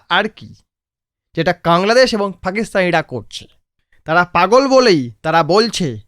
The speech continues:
পাকিস্তানি মিলিটারি যদি ভারতকে অ্যাটাক করতো, তাহলে ভারতের মতো দুর্বল মিলিটারি দু ঘন্টাও টিকতো না। সেই কারণেই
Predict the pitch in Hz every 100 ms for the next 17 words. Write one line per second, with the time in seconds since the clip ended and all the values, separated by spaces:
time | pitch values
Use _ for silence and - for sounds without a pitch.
0 | _ _ - 202 302 302 311 302 269 196
1 | 180 190 233 208 127 - _ _ 156 196
2 | 233 165 196 - 254 214 190 196 - 185
3 | - 220 151 101 _ 165 180 - 143 190
4 | 233 277 269 262 165 - 208 254 294 311
5 | 285 269 262 359 143 110 _ _ _ _
6 | _ - 170 220 226 214 190 175 151 -
7 | - 113 - _ _ _ _ _ _ -
8 | - 240 262 311 311 262